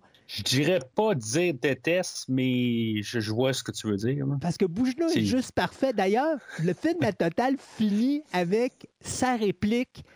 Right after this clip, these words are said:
Speaker 2: à lui qui dit, « T'es-tu toujours intéressé par ma, la belle voiture que t'as » t'es, puis ça, je tombais, je trouvais tellement que Boujna l'avait,
Speaker 1: Ouais.
Speaker 2: tu sais, de A à Z, il a,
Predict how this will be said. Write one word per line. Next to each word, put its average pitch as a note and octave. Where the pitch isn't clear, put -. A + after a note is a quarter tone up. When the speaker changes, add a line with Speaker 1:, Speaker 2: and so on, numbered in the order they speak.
Speaker 2:
à A#3
lui A3
qui G3
dit, « B3+
T'es-tu G#3
toujours B3
intéressé G#3
par G3
ma, F3
la F3
belle G3+
voiture F#3
que -
t'as » F3
t'es, B3
puis B3+
ça, E4+
je B3+
tombais, C4
je F3+
trouvais A#3
tellement C4
que -
Boujna F3+
l'avait, F3
Speaker 1:
Ouais. G#3
Speaker 2:
tu -
sais, G#3
de E3
A A3+
à G3+
Z, F3+
il F3
a, E3